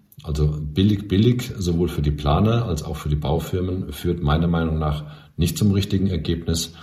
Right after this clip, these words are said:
Und das solltest du als Bauherr bei deinen Projekten wirklich hinterfragen. Schritt Nummer zwei,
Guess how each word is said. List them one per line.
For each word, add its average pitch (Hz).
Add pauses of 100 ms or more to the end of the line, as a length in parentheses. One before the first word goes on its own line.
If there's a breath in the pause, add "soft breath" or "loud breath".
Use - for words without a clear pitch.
(340 loud breath)
Und 76
das 78
solltest 78
du 76
als 71
Bauherr 73
bei 71
deinen 71
Projekten 73
wirklich 69
hinterfragen. 67 (2500 loud breath)
Schritt 104
Nummer 95
zwei, 104